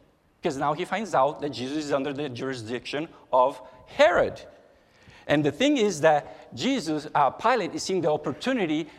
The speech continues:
and he's trying to pass the buck to Herod. He doesn't wanna have Jesus crucified, 'cause he's afraid. His wife had warned him in a dream,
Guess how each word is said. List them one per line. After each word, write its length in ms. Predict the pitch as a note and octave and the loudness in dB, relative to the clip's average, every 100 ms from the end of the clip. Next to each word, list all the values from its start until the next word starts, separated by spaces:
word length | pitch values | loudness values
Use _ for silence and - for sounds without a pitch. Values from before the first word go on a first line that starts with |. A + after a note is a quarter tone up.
| - - | -18 -12
and 120 | D#3 | -8
he's 240 | D3+ - | -8 -8
trying 320 | - G3 G3+ | -6 -4 -4
to 120 | G3 F3 | -4 -8
pass 360 | - F3+ F3 | -4 -4 -4
the 100 | B2 | -10
buck 400 | A#2+ G#2+ D#3 D3+ - - - | -8 -2 -2 -2 -12 -20 -12
to 120 | - | -8
Herod. 400 | C3+ D3+ C3 E2+ - - _ _ _ _ _ _ _ _ _ _ | -4 -2 -2 -4 -12 -20 _ _ _ _ _ _ _ _ _ _
He 120 | F#3+ | -4
doesn't 320 | D3 A3 G3+ | 2 4 4
wanna 220 | G3 G3 F#3 | 0 0 0
have 220 | F3 C3+ | 0 -2
Jesus 340 | C#3 D3 C3+ | -4 -6 -6
crucified, 580 | - C#3+ B2 - G2 - - _ _ _ _ _ | -8 -8 -8 -6 -6 -6 -16 _ _ _ _ _
'cause 140 | - C#3+ | -6 -4
he's 160 | C#3+ | -2
afraid. 460 | D3 - G3 A#2+ G2+ - _ _ _ _ _ _ | -2 -2 -6 -6 -12 -20 _ _ _ _ _ _
His 220 | - E3 B2+ | -8 -4 0
wife 360 | C#3+ A3 C4+ | 2 2 0
had 120 | G3 | -2
warned 340 | C#3+ C3+ C#3 A#2+ | 0 2 2 0
him 240 | - C3 - | -6 -6 -6
in 120 | C3 | -8
a 60 | A2+ | -6
dream, 400 | A2+ A#2+ G2 | -4 -6 -6